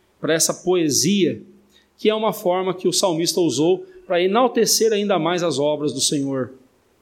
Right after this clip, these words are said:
João Calvino, ele comentando esse versículo, ele diz o seguinte: "A descrição não excede os fatos do caso." Ou seja, o salmista não está trazendo uma poesia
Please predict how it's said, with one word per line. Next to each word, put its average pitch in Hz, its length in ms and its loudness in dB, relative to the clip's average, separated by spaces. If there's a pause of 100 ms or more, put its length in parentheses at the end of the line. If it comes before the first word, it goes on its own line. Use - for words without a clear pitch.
(1600)
João 185 180 2
Calvino, 202 380 0
ele 202 260 0
comentando 202 580 2
esse 175 160 0
versículo, 170 400 2
ele 180 100 0
diz 185 140 -6
o - 40 -2
seguinte: 160 480 -4 (260)
"A 175 140 0
descrição 196 1000 0 (340)
não 214 340 4
excede 220 920 2
os - 240 0
fatos 185 500 0
do 220 120 -4
caso." 170 320 2
Ou 190 60 2
seja, 185 360 2 (220)
o 165 60 -2
salmista 190 680 2 (220)
não 190 160 4
está 226 200 0
trazendo 196 460 2
uma 190 80 4
poesia 190 680 0